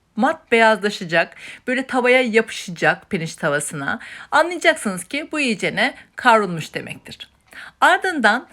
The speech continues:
bire iki su koyuyoruz. Sıcak suyunu ilave edelim. Bir yemek kaşığı da kuş üzümünü ilave ettikten sonra tekrar şöyle bir tur karıştıralım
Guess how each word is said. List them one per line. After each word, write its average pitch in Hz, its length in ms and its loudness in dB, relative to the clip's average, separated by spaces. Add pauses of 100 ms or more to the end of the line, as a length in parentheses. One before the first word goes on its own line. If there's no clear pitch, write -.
(260)
bire 277 320 2
iki 226 480 -2 (140)
su - 260 -6
koyuyoruz. 180 640 0 (160)
Sıcak 330 420 0
suyunu 185 360 -4
ilave 160 480 2
edelim. 165 480 -6 (600)
Bir 311 180 2
yemek 359 360 -2
kaşığı 196 420 -2
da 185 260 2 (220)
kuş 339 280 -2
üzümünü 190 600 -6
ilave 220 340 2
ettikten 233 600 0
sonra 175 560 -2 (440)
tekrar 214 420 0
şöyle 202 480 -4 (180)
bir 285 300 -2
tur 214 360 -4 (100)
karıştıralım 202 960 0